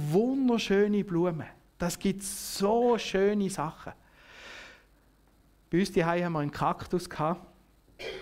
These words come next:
Meine Mutter hat den einmal rausgestellt im Sommer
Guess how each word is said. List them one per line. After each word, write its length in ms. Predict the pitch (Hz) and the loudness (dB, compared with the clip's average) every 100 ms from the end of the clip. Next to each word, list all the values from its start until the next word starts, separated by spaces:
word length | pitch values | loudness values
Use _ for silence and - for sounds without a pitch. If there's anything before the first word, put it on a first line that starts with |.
| - - 143 | -12 -6 0
Meine 200 | 156 143 | 2 4
Mutter 340 | 156 165 151 | 2 2 0
hat 180 | 143 151 | 0 0
den 100 | 131 | 0
einmal 200 | 127 123 | 0 -2
rausgestellt 720 | 165 175 - 151 156 160 - | -2 -4 0 2 2 0 -6
im 80 | 127 | -6
Sommer 480 | 127 135 170 170 | -4 -2 -2 -4